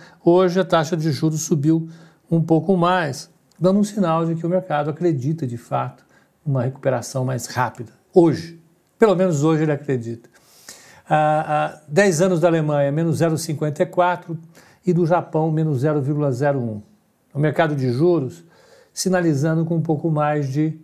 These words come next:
tranquilidade hoje. Título de três meses dos Estados Unidos tá zero vírgula zero nove, ou seja, a manutenção, ah, ah, ah, da taxa de juro por três meses tá garantida.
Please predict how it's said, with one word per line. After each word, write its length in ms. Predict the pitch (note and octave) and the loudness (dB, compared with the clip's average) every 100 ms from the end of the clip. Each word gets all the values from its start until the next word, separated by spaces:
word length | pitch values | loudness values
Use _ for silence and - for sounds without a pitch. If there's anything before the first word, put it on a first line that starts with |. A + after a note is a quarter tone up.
| - _ | -20 _
tranquilidade 800 | - D#3+ E3 D#3+ D3 D3 D3 C#3 | -2 0 2 2 2 2 2 0
hoje. 340 | B2 A2 G#2+ - _ _ _ _ | -2 -2 -8 -16 _ _ _ _
Título 260 | - C3+ C3+ | -6 -2 -2
de 100 | C3+ | 0
três 240 | D3 D3+ | 0 0
meses 300 | C3 D3 B2 | 0 0 -2
dos 320 | A#2+ F3+ G3+ D3+ | 0 4 4 2
Estados 400 | - D3+ C#3+ C3 | -2 0 0 -4
Unidos 420 | C3 B2 B2 - _ - _ _ | -6 -6 -10 -20 _ -20 _ _
tá 140 | D#3+ D3+ | 2 2
zero 500 | A#2+ D#3+ D3+ C#3 - _ C3+ | 2 2 2 -2 -8 _ -4
vírgula 360 | B2+ C#3+ D3 | -2 2 2
zero 280 | B2+ D3 C3+ | 2 0 0
nove, 460 | B2+ D#3+ F3 F3 - _ _ _ _ _ | 0 2 2 0 -6 _ _ _ _ _
ou 80 | C3 | -10
seja, 420 | A#2 - E3+ D#3+ | -4 0 0 0
a 40 | C#3+ | 0
manutenção, 840 | C#3+ C#3+ C#3 C3+ - C#3 C3+ C3 D3 | -2 -2 -4 -4 -4 -4 -4 -8 -8
ah, 40 | |
ah, 920 | C3+ C3+ C3+ C3+ C3 C3 C3 C3 C3 | -6 -6 -6 -8 -8 -6 -6 -6 -8
ah, 0 | - _ - | -12 _ -4
da 120 | C3 | -2
taxa 280 | - - D3 | 0 -2 -2
de 140 | B2+ | -4
juro 300 | B2 C3 C3 | -4 -2 -4
por 140 | B2 B2+ | -6 -6
três 260 | - B2+ | -4 -4
meses 320 | A#2+ C3+ C3+ A#2+ | -2 -4 -4 -2
tá 120 | C3 | -4
garantida. 600 | B2 C#3+ C#3 F#3 F#3 | -2 -4 0 0 2